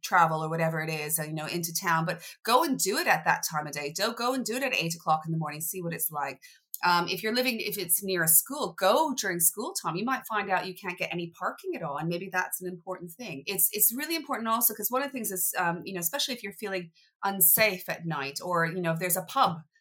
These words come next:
that maybe is, um, wild at night, or maybe it's not at all. You don't know. It can go either way, really. So it is really important that, especially, you know, and we'd always say that definitely most people will do at least two viewing, viewings before putting in an offer,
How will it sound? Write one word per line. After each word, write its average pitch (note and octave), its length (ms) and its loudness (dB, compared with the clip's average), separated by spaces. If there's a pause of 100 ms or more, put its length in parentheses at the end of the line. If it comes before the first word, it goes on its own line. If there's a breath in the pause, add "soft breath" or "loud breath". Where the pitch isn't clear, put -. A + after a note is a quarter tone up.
(260)
that F3 200 4
maybe E3+ 360 2
is, E3 180 4
um, D#3+ 320 2
wild A3+ 420 6
at G#3 120 -2
night, G3+ 240 2
or B3 60 0
maybe C4 200 0
it's C4 140 -2
not C4 280 -2
at B3+ 60 -8
all. B3 320 0
You E3 100 -2
don't F#3+ 220 -2
know. G#3 220 -4
It D#3+ 100 -4
can F3 80 -8
go E3+ 220 -2
either E3+ 240 -2
way, F#3 260 -4
really. C#3 380 -8 (240 loud breath)
So - 140 -2
it B3+ 80 -2
is C#4+ 220 2
really D4 400 -2
important E3 440 -2
that, E3 100 2
especially, B3 380 -2
you G3 160 -6
know, E3 260 0 (100)
and E3+ 240 -2
we'd G#3 140 -4
always F3+ 260 2
say E3+ 280 0
that D#3+ 100 -8
definitely F#3 480 -2
most B3 300 4
people G3+ 160 -4
will E3+ 80 -2
do E3+ 160 -2
at D#3 100 -6
least E3+ 240 0
two A3 240 -4
viewing, D#3+ 500 -10
viewings D#3+ 400 -6
before D#3+ 440 -8 (360 loud breath)
putting F3+ 260 -2
in E3 100 0
an D#3+ 160 -4
offer, - 560 -2